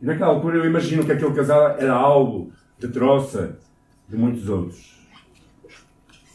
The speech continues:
Mesmo que a lógica humana sugira o contrário, que tu possas encontrar a paz que transcende todo o entendimento, que surge quando nas nossas orações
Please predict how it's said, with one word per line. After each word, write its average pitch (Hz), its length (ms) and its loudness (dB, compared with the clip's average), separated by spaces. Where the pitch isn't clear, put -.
Mesmo 170 520 2
que 151 120 -4
a 143 60 2
lógica 165 360 0
humana 151 560 2
sugira 143 640 -4
o 135 80 -4
contrário, 123 840 0
que - 80 -20
tu 143 120 -6
possas 143 400 0
encontrar 143 440 2
a 127 100 0
paz 143 280 0
que - 120 -18
transcende 127 600 -2
todo 175 720 2
o 123 80 -6
entendimento, 127 800 0
que 135 100 -8
surge 170 480 0
quando 147 280 2
nas 135 220 0
nossas 180 400 0
orações 135 840 -2